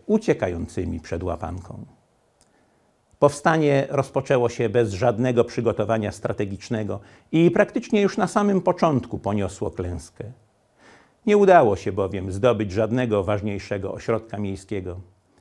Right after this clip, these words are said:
ani kontrolować żadnego znaczącego obszaru królestwa.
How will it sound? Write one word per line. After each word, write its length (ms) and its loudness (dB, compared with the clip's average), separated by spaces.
ani 540 2
kontrolować 840 2
żadnego 580 2
znaczącego 600 -2
obszaru 380 -6
królestwa. 560 -10